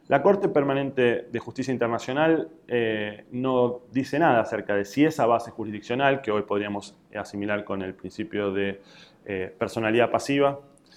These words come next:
eh, es legal o ilegal con arreglo al derecho internacional. Lo que se pregunta es si el ejercicio de jurisdicción penal, eh, turca en ese caso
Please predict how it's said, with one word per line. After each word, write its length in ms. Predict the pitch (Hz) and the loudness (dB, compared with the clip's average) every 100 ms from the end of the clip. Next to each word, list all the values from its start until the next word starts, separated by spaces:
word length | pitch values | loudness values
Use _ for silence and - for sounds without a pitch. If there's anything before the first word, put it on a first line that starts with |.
| - - _ - | -20 -20 _ 0
eh, 960 | 120 110 107 101 98 95 95 92 92 - - _ _ _ _ _ _ | 4 6 6 4 2 0 -2 -4 -6 -14 -20 _ _ _ _ _ _
es 280 | 139 131 135 | 0 0 0
legal 360 | 135 127 139 135 | 2 6 8 8
o 60 | |
ilegal 340 | 123 120 120 117 | 6 6 4 4
con 140 | 113 | -2
arreglo 260 | 104 110 107 | -2 -2 -2
al 100 | 101 | -2
derecho 240 | 98 101 | -4 -6
internacional. 480 | 101 95 95 98 101 | -10 -10 -10 -8 -6
Lo 100 | 104 | -4
que 80 | 117 | -4
se 120 | 135 | 2
pregunta 360 | 147 185 190 170 | 6 6 6 4
es 80 | |
si 100 | 139 | 4
el 40 | 131 | 2
ejercicio 440 | 120 113 147 147 | 2 0 0 2
de 40 | 123 | 0
jurisdicción 760 | 120 113 107 - 123 120 113 - _ _ _ | -2 -6 -8 -2 -2 -2 -8 -20 _ _ _
penal, 500 | 127 123 127 123 95 - - | 0 4 4 4 0 -8 -6
eh, 420 | 107 98 95 - - | -2 -2 -4 2 10
turca 540 | 180 175 147 117 - | 12 12 8 6 4
en 100 | 131 | 2
ese 240 | 156 156 139 | 4 2 4
caso 560 | 139 127 139 131 - | 4 4 0 -4 -8